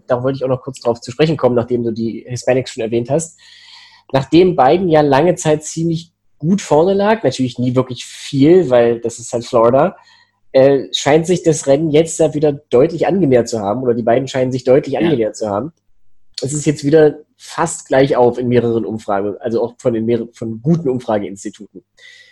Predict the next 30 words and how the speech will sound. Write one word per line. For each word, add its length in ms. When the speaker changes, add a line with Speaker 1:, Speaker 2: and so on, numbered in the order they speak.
Speaker 2:
Ja. 160
Speaker 1:
Mit 80
anderen 240
Worten, 260
wir 140
sind 200
sieben 200
Wochen 200
vor 120
der 120
Wahl 140
an 140
dem 140
Punkt, 260
von 120
dem 160
wir 80
eigentlich 280
genau 320
wussten, 280
dass 140
er 100
kommt, 240
nämlich 480
kein 180
Mensch 160
weiß, 180
wer 80
Florida 320
gewinnt. 340